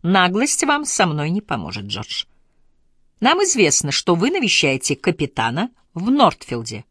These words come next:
На моей памяти я ни разу в Нортфилде не бывал.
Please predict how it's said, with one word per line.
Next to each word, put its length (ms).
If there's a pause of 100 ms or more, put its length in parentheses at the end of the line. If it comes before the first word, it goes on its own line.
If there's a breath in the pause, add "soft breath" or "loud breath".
(1160)
На 160
моей 260
памяти 400
я 140
ни 100
разу 280
в 120
Нортфилде 640
не 120
бывал. 400